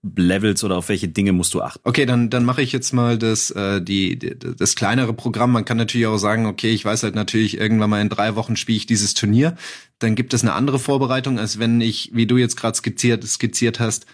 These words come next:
Speaker 2: schon da bin und jetzt geht meine Turnierrunde los. Also ich kümmere mich jetzt eher nur um die Turnierrunde, die akute Turni-, Turnierrunde, die jetzt heute ansteht. Also auf der einen Seite habe ich natürlich eine Idee, was ich kann, was ich nicht kann. Ja,
Speaker 1: Mhm.
Speaker 2: ähm, was aktuell gut läuft.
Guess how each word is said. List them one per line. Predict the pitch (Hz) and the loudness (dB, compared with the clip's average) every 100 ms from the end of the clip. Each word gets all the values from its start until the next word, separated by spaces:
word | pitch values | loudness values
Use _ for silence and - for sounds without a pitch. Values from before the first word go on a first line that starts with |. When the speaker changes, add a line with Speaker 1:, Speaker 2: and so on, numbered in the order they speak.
| _ _ _ _ - | _ _ _ _ -4
Speaker 2:
schon | - 143 131 | 0 2 2
da | 120 117 151 | 2 2 0
bin | 131 151 226 | 2 4 4
und | 262 131 | 2 0
jetzt | 123 139 - | 0 0 -2
geht | 123 | -2
meine | 123 120 | 0 0
Turnierrunde | 117 113 120 123 120 98 | 0 0 2 2 2 0
los. | 104 156 214 - | 2 2 2 0
Also | 107 | -2
ich | 113 - - | -4 -4 -14
kümmere | - 135 131 | -2 0 2
mich | 123 123 | 2 0
jetzt | 117 - | -2 -2
eher | 110 117 | 0 0
nur | 117 117 120 | 2 2 2
um | 113 | 0
die | 110 107 | 0 -2
Turnierrunde, | 110 107 147 151 151 | 0 2 2 2 0
die | 120 101 | 0 -2
akute | 104 - 175 | -2 0 0
Turni-, | 135 135 135 131 131 127 | 0 2 4 4 4 0
Turnierrunde, | - 127 135 131 131 | 2 4 4 4 2
die | 113 | 2
jetzt | 110 - | -2 0
heute | 117 110 85 | -2 -2 -2
ansteht. | 143 - 139 127 - - - - | -2 2 2 2 -4 -8 -8 -10
Also | - 113 120 | -4 0 0
auf | 113 | 0
der | - | 0
einen | 120 | 0
Seite | 135 123 120 | 0 0 0
habe | 117 | 0
ich | 120 | 0
natürlich | 123 - 120 113 | -2 0 -2 2
eine | 117 | 2
Idee, | 104 117 131 | 2 2 2
was | 113 107 | 2 -2
ich | 95 | -4
kann, | - 131 151 | -2 -2 0
was | 110 | -2
ich | 104 | 0
nicht | 139 160 | 0 0
kann. | - 165 180 185 _ _ - | 0 0 0 -2 _ _ -4
Ja, | 107 | 0
Speaker 1:
Mhm. | 139 101 185 - | 2 0 -2 -2
Speaker 2:
ähm, | 107 104 101 101 101 101 | 0 2 2 2 0 0
was | 107 | 0
aktuell | - - 117 110 | -2 -2 0 2
gut | 104 110 | 2 0
läuft. | 110 135 143 | 2 2 0